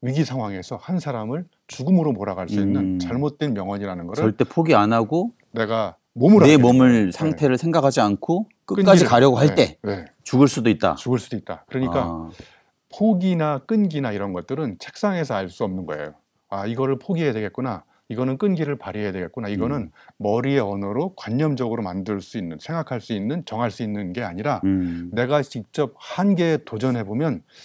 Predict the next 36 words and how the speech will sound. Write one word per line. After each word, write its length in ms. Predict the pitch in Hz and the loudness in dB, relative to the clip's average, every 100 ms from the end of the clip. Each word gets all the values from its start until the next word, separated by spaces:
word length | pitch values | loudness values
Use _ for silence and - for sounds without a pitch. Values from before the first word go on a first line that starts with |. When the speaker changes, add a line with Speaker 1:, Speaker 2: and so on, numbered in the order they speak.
| - | -12
Speaker 1:
아, 160 | 104 127 | -4 0
이건 240 | 131 156 139 | 0 0 -2
포기해야 340 | 196 175 156 | -2 0 0
되는 200 | 110 92 | -2 -8
거구나. 340 | 80 82 80 - _ _ _ | -8 -10 -14 -18 _ _ _
아, 200 | - 120 | -8 -2
이거는 300 | 135 135 139 | -2 0 -2
내가 160 | 131 131 | -2 -4
끈기를 420 | - 220 180 160 | 0 0 2 -2
발휘해서 380 | 110 104 107 - | -6 -8 -8 -10
계속 220 | - 101 | -14 -14
가야 220 | - 110 | -10 -8
되는 180 | 104 95 | -6 -6
거구나. 340 | 85 82 120 95 | -8 -8 -8 -6
Speaker 2:
음. 280 | 101 95 90 | -4 -2 -4
Speaker 1:
그건 240 | - 139 | -4 -6
누가 240 | 101 117 160 | -4 -2 0
알려주는 400 | 139 113 107 104 | 0 -2 -4 -8
거냐면 380 | 90 92 127 95 | -8 -10 -10 -6
머리로 420 | 107 135 147 143 | -2 0 0 -2
알미 260 | 92 107 131 | -2 -2 -2
오는 100 | 110 | 0
Speaker 2:
알 80 | 101 | -2
Speaker 1:
게 40 | |
Speaker 2:
수도, 100 | 101 | -2
Speaker 1:
아니라 220 | 92 135 113 | -4 -4 -4
Speaker 2:
그렇죠. 320 | 85 - 76 80 82 | -6 -12 -12 -12 -6
Speaker 1:
몸으로 360 | 120 131 139 | -4 -2 -2
느낌이 340 | 110 - 208 143 | -4 0 2 2
와요. 200 | 82 78 _ _ _ | 0 -10 _ _ _
그럼 260 | 135 139 | -6 -4
느낌이 300 | 123 127 180 | -4 -2 0
올 160 | 156 120 | 0 0
때 120 | 156 | -4
포기해야 520 | 139 - 220 202 123 | -4 -2 0 2 0
됩니다. 420 | 104 85 80 76 | -4 -8 -12 -16